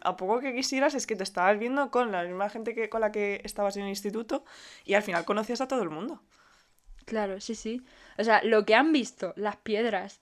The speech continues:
Speaker 2: de Recaredo
Speaker 1: Ya ves.
Speaker 2: y de la muralla,
Speaker 1: Ya ves.
Speaker 2: eso no lo han visto ni las cámaras de la Isla de las Tentaciones, os lo digo, ¿eh?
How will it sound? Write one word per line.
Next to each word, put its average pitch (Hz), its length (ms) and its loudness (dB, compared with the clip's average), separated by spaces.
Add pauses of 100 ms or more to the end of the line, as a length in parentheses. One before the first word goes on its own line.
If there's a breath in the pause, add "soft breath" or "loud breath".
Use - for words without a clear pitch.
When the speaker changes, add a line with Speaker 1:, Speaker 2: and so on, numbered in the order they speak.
Speaker 2:
de 240 120 2
Recaredo 254 640 4 (720)
Speaker 1:
Ya 175 180 -6
ves. 165 160 -10
Speaker 2:
y 247 120 2
de 240 160 10
la 220 120 8
muralla, 214 580 6 (400 loud breath)
Speaker 1:
Ya 185 180 -4
ves. 165 140 -2
Speaker 2:
eso 311 180 2
no 339 100 6
lo 294 60 8
han 262 120 8
visto 285 240 4
ni 320 100 4
las 220 160 4
cámaras 294 340 4
de 254 80 4
la 240 80 4
Isla 269 160 2
de 277 80 0
las 240 140 -4
Tentaciones, 202 500 -8 (200)
os 214 80 -6
lo 214 120 -4
digo, 214 240 -4
¿eh? 247 60 -6